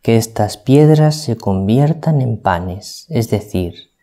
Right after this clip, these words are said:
apégate a los bienes materiales,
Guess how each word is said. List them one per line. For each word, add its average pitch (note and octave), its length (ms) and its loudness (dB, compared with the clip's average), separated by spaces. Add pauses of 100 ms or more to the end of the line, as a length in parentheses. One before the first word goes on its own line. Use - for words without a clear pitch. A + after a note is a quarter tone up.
(2000)
apégate B2+ 1200 2 (640)
a A2 140 0
los G2+ 300 -4
bienes D#3 840 2 (240)
materiales, A2 1300 2